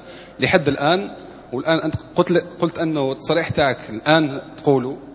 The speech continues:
وهو منقول على الجزيرة مباشر،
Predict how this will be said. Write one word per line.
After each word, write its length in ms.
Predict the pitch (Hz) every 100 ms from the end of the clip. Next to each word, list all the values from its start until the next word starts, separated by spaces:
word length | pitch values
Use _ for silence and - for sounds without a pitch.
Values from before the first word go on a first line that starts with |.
| - - - - - - - - -
وهو 640 | 110 110 113 110 156 175
منقول 320 | 165 - 185
على 120 | 160
الجزيرة 380 | 151 135 139 156
مباشر، 520 | 135 127 113 107 147